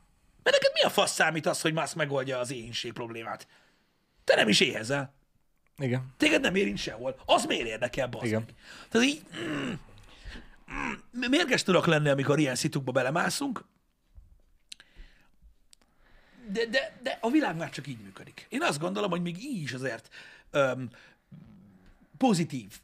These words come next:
Speaker 1: a, a hatása ezeknek az embereknek, meg az, hogy léteznek. Teremtenek infrastruktúrákat, szolgáltatásokat, amiket az emberek élveznek, használnak, stb. Itt nem arról van szó, tudod, hogy valaki, mit tudom én, lenyúlt az államtól, ö, mit tudom én, ö, ö,
Speaker 2: Mhm.
Speaker 1: száz milliárd forintot,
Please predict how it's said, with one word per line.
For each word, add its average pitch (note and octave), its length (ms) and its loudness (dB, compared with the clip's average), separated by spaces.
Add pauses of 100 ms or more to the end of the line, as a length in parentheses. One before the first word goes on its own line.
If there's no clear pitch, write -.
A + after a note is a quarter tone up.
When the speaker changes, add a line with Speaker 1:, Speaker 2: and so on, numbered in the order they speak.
Speaker 1:
a, - 80 -8
a B2+ 300 -4
hatása C3+ 480 0
ezeknek A#2 320 -6
az A2 120 -8
embereknek, A2 520 -8 (120)
meg C3+ 180 0
az, C3+ 160 2
hogy C#3 120 -2
léteznek. - 640 -12 (1040)
Teremtenek F3 440 0
infrastruktúrákat, C#3 680 -6
szolgáltatásokat, D3 840 2
amiket B2+ 220 -12
az A#2+ 100 -14
emberek B2 300 -16
élveznek, C3 460 -8
használnak, C3+ 480 -4
stb. - 360 -14 (400)
Itt D#3 100 -8
nem E3+ 120 2
arról C#3 220 2
van C3+ 120 -4
szó, C3+ 180 -6
tudod, C3+ 200 -2
hogy C3+ 100 -2
valaki, C3+ 260 -2
mit B2+ 100 -6
tudom C3+ 140 0
én, C3+ 60 0
lenyúlt A#2+ 200 -8
az C3 100 -6
államtól, A#2+ 580 -10 (280)
ö, A#2 360 -2
mit B2+ 100 -8
tudom A#2 220 -6
én, G#2+ 60 -10 (340)
ö, - 80 -12 (960)
ö, B2 100 -6
Speaker 2:
Mhm. A2+ 140 2
Speaker 1:
száz C#3+ 500 0
milliárd C3 500 -6
forintot, F#3 640 0